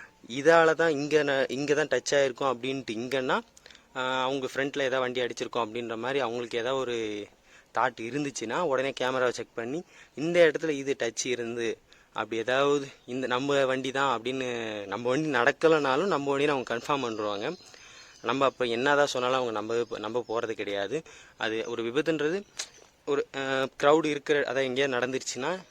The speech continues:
அங்க எந்த வண்டி என்னன்னு தெரியும். யாருமே ஆளே இல்லாத இடத்துல நடந்துருச்சுன்னா, அதுதான் அப்போ வந்து இது மாதிரி நான், எனக்கு ஒரு டிரைவர் எல்லாம் சொன்னாங்க, அவங்க லைஃப்ல ஒரு நடந்த இன்சிடென்ட்டு. அதனால வந்து சொல்றேன், இப்ப நம்மளுமே வந்து போயிட்டு அதுல,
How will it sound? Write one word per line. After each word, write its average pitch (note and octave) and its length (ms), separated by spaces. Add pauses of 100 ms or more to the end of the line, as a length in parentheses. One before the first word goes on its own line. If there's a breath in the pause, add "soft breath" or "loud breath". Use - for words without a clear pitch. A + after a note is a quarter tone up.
அங்க B2 180
எந்த B2 240
வண்டி A#2+ 280
என்னன்னு A#2+ 180
தெரியும். G#2 240
யாருமே C#3+ 500
ஆளே C#3 280
இல்லாத B2+ 400
இடத்துல B2+ 440 (500 loud breath)
நடந்துருச்சுன்னா, A#2+ 560 (360 loud breath)
அதுதான் C3+ 420
அப்போ B2 240
வந்து B2 220
இது A#2+ 120
மாதிரி C#3+ 220
நான், B2+ 180 (140)
எனக்கு B2 220
ஒரு A2+ 80
டிரைவர் A#2+ 300
எல்லாம் B2 220
சொன்னாங்க, A#2 380
அவங்க B2+ 360 (120)
லைஃப்ல B2 360
ஒரு A#2 160
நடந்த A2 280
இன்சிடென்ட்டு. G#2+ 520 (800 loud breath)
அதனால C#3 380
வந்து D3 160
சொல்றேன், C3 340
இப்ப C3+ 120
நம்மளுமே C3+ 380
வந்து B2 200
போயிட்டு B2 280
அதுல, G#2+ 240